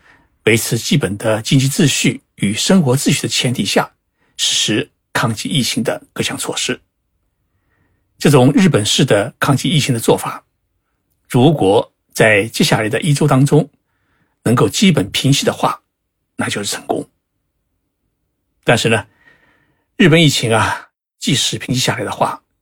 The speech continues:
在过去近两个月的抗击疫情的过程当中，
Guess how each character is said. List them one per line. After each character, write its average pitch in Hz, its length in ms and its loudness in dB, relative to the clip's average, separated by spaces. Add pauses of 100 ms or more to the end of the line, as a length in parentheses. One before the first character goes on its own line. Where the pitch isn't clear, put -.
(220)
在 113 240 0
过 131 160 -2
去 110 240 -4
近 143 240 2
两 101 260 -2
个 - 140 -2
月 135 120 4
的 104 220 -4 (420)
抗 123 200 0
击 - 120 -8
疫 - 80 -2
情 127 140 -4
的 127 60 -4
过 107 120 -4
程 98 100 -4
当 107 200 -4
中， 147 240 0